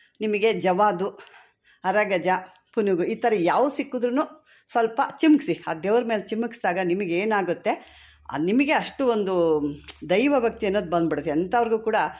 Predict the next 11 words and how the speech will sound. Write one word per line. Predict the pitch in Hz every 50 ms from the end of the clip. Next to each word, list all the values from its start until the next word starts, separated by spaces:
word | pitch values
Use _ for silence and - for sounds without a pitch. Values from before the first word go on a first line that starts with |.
| - - - - - -
ಆ, | 175 180
ಇನ್ನೂ | 196 247 285 277
ಒಂದು | 233 202 196
ಹತ್ತು | 180 180 - 185
ನಿಮಿಷ | 190 190 - 233 220 -
ಕೂತ್ಕೊಳ್ಳೋಣ, | - 208 208 - - 196 175 170 160 151 156 151 143 139 135 - - _ _ - 185
ನೋಡೋಣ | 208 226 208 185 165 165 160 156
ಅಮ್ಮನವ್ರನ್ನ | 151 160 165 160 160 156 143 156 143 131
ಅನ್ನೋದು | 151 185 233 247 202 190 160 147 143 143 127 - - - _ _ _ - 147
ಬಂದ್ಬಿಡುತ್ತೆ | 131 107 131 127 135 131 131 - 117
ವೀಕ್ಷಕರೇ. | - - - - 131 - 123 - 175